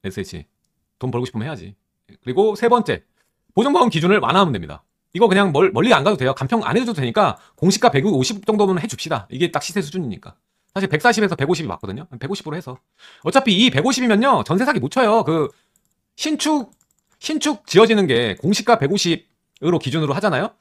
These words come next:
일단 공시가 바로 안 나오는데 주변 시세를 해가지고 백오십을 때려버리거든. 그러면은 시-,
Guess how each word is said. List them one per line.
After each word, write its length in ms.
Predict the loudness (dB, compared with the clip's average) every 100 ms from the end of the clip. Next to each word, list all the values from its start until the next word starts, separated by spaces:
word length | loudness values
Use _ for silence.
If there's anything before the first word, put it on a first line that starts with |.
| _ -4
일단 180 | -2
공시가 280 | 0 0 0
바로 180 | 2 2
안 120 | 4
나오는데 380 | 4 2 2 0
주변 280 | 2 0 0
시세를 300 | 2 2 4
해가지고 440 | 2 0 -2 -2
백오십을 300 | 0 -2 -2
때려버리거든. 420 | 0 2 2 -2 -8 _ _ _ _ _ _ _
그러면은 520 | 0 4 6 4 2 -4 _ _ _ _ _ _
시-, 140 | -20